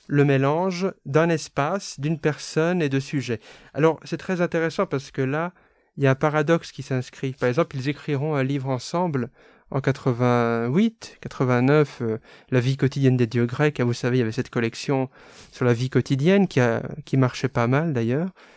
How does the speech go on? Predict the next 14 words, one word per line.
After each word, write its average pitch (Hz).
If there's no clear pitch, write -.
Mais 127
bon, 123
ils 123
l'ont 113
pas 123
vraiment 123
écrit 123
ensemble, 131
ils 113
ont 120
chacun 127
fait 131
une 117
partie. 151